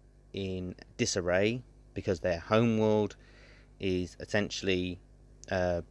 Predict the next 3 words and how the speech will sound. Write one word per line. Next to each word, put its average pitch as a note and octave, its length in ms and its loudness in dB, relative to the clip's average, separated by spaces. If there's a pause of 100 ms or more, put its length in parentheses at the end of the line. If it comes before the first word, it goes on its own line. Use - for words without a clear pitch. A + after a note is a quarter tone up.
(400)
toxic, - 720 -2 (220)
and, F#2 640 -2
um, F2+ 480 0